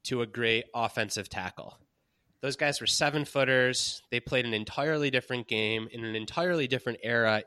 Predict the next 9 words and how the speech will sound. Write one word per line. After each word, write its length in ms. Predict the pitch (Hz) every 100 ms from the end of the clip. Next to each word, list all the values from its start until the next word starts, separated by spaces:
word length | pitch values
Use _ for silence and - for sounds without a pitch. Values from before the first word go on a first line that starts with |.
| -
even 300 | 131 139 135
from 280 | - 113 92
Jordan. 540 | 123 127 92 80 127 - _ _ _ _ _ _ _
And, 640 | 123 123 117 117 117 113 110 - - _ _ _ _ _ _
uh, 260 | 120 117 110
it's 180 | 127 131
just, 240 | - 147 -
I 60 |
can't, 400 | 127 - 143 131